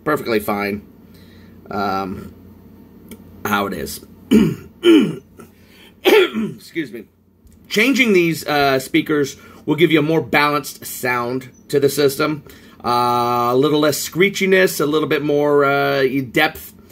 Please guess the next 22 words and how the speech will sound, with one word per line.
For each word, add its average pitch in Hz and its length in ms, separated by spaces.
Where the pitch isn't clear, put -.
Um, 127 840
I 147 140
also 160 280
did 143 160
a 143 40
lot 143 260
of 123 80
matting 135 600
on 131 140
the 127 60
doors. 131 320
The 117 80
doors, 143 500
basically, 143 540
this 143 180
car 131 220
has 120 160
almost 123 360
no 139 360
sound 120 360
suppression 113 440
whatsoever. 101 520